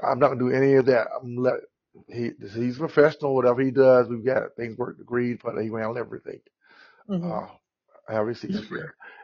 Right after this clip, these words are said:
Speaker 1: If it co-, if it comes down to him asking me to narrate it, he's also a coach in la-, teaching narration.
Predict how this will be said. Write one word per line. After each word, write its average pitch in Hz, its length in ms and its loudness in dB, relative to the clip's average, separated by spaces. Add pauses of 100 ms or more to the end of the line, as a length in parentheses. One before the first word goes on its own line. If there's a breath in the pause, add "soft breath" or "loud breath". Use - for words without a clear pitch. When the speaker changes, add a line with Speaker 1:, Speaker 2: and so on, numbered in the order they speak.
(120)
Speaker 1:
If - 60 -8
it 135 120 -4
co-, 139 200 -2
if 123 120 -4
it - 120 -16
comes 127 340 0
down 127 360 6
to 135 100 -2
him 120 100 0
asking 123 380 2
me 123 60 -2
to 123 100 -2
narrate 123 460 4
it, - 120 2 (720 soft breath)
he's 117 240 0
also 123 300 0
a 135 120 2
coach - 500 4 (240)
in 120 180 -6
la-, 131 100 -2 (200)
teaching 127 260 -12
narration. 120 560 -4